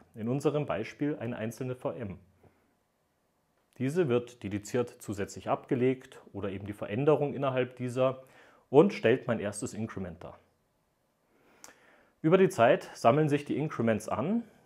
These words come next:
und am Ende der Woche beispielsweise habe ich ein Full Backup vom Anfang der Woche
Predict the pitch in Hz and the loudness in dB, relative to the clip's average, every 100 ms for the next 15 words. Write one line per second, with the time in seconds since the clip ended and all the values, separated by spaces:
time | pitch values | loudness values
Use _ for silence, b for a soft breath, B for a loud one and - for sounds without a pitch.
0 | - 135 143 151 - - - 107 110 123 | -6 4 6 6 0 -16 -14 -6 -2 2
1 | 131 95 107 170 202 196 190 - 107 123 | 2 2 2 2 2 0 -2 -2 -2 -2
2 | 175 165 117 127 151 175 196 - b b | -8 -6 -6 -4 -6 -8 -10 -16 b b
3 | b b - 120 160 156 104 104 151 156 | b b 0 2 2 -2 -6 -2 2 4
4 | 127 117 104 - - - - 101 147 165 | 2 0 -10 -14 -20 -20 -12 -8 -6 -4
5 | 151 131 120 120 120 | -2 0 0 -2 -4